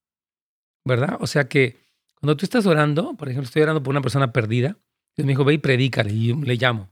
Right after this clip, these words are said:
"Hey, you know what?". <laughs> Le, le empiezas a hablar y a decir. Entonces, creo que la oración,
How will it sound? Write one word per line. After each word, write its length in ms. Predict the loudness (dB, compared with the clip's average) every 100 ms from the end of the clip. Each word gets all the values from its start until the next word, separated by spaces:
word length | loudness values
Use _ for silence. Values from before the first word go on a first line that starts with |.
| -2
"Hey, 360 | -2 -2 -8 _ -4
you 60 |
know 100 | 0
what?". 180 | 2 0 0
<laughs> 460 | -2 -2 -16 -12 -8
Le, 240 | -6 -2
le 80 | 0
empiezas 300 | 2 2 2
a 40 |
hablar 220 | 2 4 2
y 40 |
a 40 |
decir. 200 | 0 -2
Entonces, 280 | -2 -2 0
creo 160 | 0 2
que 200 | 0 -4 _ _ _ -2
la 100 | 2
oración, 540 | 2 2 0 0 -4